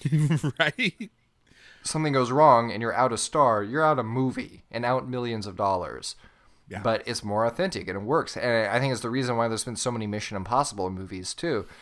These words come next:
Speaker 2: Just because, like, Tom Cruise has a very similar mentality when it comes to stunts.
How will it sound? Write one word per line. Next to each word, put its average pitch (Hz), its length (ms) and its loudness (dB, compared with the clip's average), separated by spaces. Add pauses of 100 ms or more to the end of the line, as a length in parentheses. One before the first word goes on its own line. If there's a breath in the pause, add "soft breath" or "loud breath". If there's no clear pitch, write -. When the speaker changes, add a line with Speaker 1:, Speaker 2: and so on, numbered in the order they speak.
(160 loud breath)
Speaker 2:
Just - 320 -6
because, 107 380 -2
like, - 180 -12
Tom 104 380 -2 (180)
Cruise 196 300 -4
has 117 120 -8
a 107 60 -8
very 110 280 -2
similar 120 520 -2
mentality 113 580 0
when 98 200 -6
it - 80 -16
comes 107 240 -8
to 90 140 -10
stunts. 107 540 -2